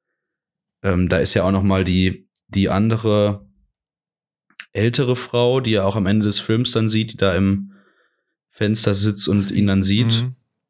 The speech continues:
Speaker 2: Keine Ahnung, wie sie heißt.
Speaker 1: Ja, genau, das ist ja irgendwie auch eine Figur, die auch nicht mit so viel Hintergrund beleuchtet wird. Also, dass man jetzt irgendwie weiß, über welche Ecken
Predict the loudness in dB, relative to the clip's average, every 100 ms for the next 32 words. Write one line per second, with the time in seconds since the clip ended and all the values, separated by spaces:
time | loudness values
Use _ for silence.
0 | _ -14 -6 -4 -4 -4 -2 -2 -4 -2
1 | 0 0 -2 -12 -8 -2 0 0 0 0
2 | 0 0 0 0 0 -4 -4 -4 -2 0
3 | 0 -2 -6 -20 -20 _ _ -4 0 0
4 | -2 -2 -2 0 0 -2 -2 0 0 0
5 | -2 0 0 0 -2 -2 0 2 0 0
6 | 0 0 -2 0 -2 0 2 0 0 0
7 | 0 -2 -4 -4 -2 -2 -4